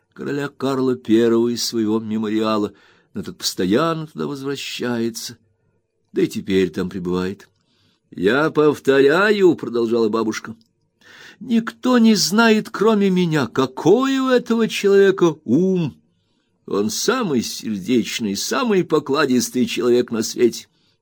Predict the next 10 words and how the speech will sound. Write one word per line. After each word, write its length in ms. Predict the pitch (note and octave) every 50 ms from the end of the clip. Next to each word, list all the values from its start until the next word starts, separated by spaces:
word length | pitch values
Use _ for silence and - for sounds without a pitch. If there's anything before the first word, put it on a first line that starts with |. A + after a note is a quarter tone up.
| _ _ - - - - - -
Допустим, 880 | G3 G#3 B3 A#3+ - - C#3 A#2 G2+ - - - - - G#2+ F2+ E2 - - - - _ _
он 220 | E4+ D#4 C#4+ A3+
любит 480 | G#3 G3+ G3 F#3+ F#3 E3+ E3+ A3 A3+ -
запускать 580 | - C4 A3+ C#4 B3 - - - - F#3+ F3 E3
бумажный 600 | F#3+ A#3 A3 D#3 C3+ C3 B2 A2+ C#3+ F3 D3 A#2
змей. 380 | G2 G#2 A2 G#2+ G#2+ G#2 - _ _ _
Какое 800 | - G#3+ A3+ A3+ - - - - A#3 A#3 A3+ G#3+ G#3 F#3+ F#3+ F3+
это 220 | E3+ F3 E3 D#3+
имеет 340 | D3+ C#3+ D3 C#3+ C3+ B2+ A#2+
значение?» 580 | G2 - A#2 - - B2+ B2+ A#2 A2 G#2+ G#2